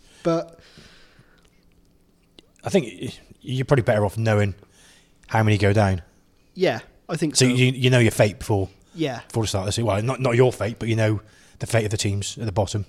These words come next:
Speaker 1: Yeah,
Speaker 2: before the s-
Speaker 1: absolutely. You know, like, if we f-, if we finish in X place, we're safe.
Speaker 2: Yeah.
Speaker 1: Rather than kind of not knowing until, like, halfway through July or August or whatever, whenever the f-, you know. So I, I don't know. It's,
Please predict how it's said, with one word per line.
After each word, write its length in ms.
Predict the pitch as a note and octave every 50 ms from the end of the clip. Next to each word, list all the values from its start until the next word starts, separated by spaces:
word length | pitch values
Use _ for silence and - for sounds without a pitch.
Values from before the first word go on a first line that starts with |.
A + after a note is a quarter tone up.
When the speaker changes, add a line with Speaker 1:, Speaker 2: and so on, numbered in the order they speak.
| - -
Speaker 1:
Yeah, 140 | G3 D#3
Speaker 2:
before 60 | C#3+ C#3+
the 40 | A#2
s- 60 | G#2
Speaker 1:
absolutely. 220 | D3 C#3+ C#3+ D3 D3
You 180 | C#3+ E3 E3+ E3+
know, 240 | E3 E3 D#3 D3+ D3
like, 380 | C#3+ D3+ D3+ C#3 C#3 C#3 - -
if 180 | F3 D#3 - -
we 100 | G3+ F#3+
f-, 140 | - -
if 200 | - - E3 -
we 120 | - G#3 G3
finish 520 | - - F#3 F3 F3 E3+ D#3 - - - - -
in 360 | D#3+ D3+ D3 D3 C#3+ C#3+ D#3 - -
X 320 | E3 E3 D#3 - - - -
place, 640 | - - - D3+ B2+ A#2 B2 A#2+ - - - - - _ - _ _ _
we're 160 | - C#3 C3+
safe. 500 | - - - C3 G#2 G#2 G#2 - - - _ -
Speaker 2:
Yeah. 200 | - C#3+ F#2 D2+ - - - - _ _ _ _ _ _
Speaker 1:
Rather 300 | - D#3 D3+ D3 C#3 C3+
than 300 | C#3 C#3 C3+ C#3 C3+ C3
kind 260 | B2 - D#3 D3 C#3+ C#3
of 80 | B2
not 260 | C#3+ D#3 D3 D3 -
knowing 380 | D3+ C#3+ C#3 C3 C3 C3 C3 B2
until, 560 | B2+ B2+ A#2+ - C#3+ B2+ B2+ B2+ B2+ B2 A2+ - _ _ _ _ - _ _ _ _ _ _ _ - - _
like, 200 | - B2 A#2+ -
halfway 380 | - - B2+ A#2 A2 - B2 A#2
through 180 | G2 - B2 A#2
July 360 | A#2 B2 B2 C3 B2 A#2+ B2
or 240 | A#2 A#2+ A#2+ A#2 A2+ -
August 440 | D3 C#3 B2+ A#2+ B2 A#2+ - -
or 40 | -
whatever, 260 | A#2+ B2+ B2 B2+ B2
whenever 320 | C3 B2+ C#3 C3+ C#3 B2 C3
the 80 | B2+
f-, 120 | A#2 - - -
you 160 | F3 D#3+ C3+ B2
know. 200 | B2 B2 A#2+ A2+ - _ _ _ _ _ _ _ _ _ _ _ _ _ _ _ _ _ _
So 380 | - - - D3+ D3+ D3+ D#3+
I, 80 | D#3+ F#3 F3+ F3 -
I 100 | - F#3+
don't 140 | F3+ F#3+ G3
know. 180 | G3+ F3+ D3+ C#3
It's, 340 | D3 C#3+ - - - -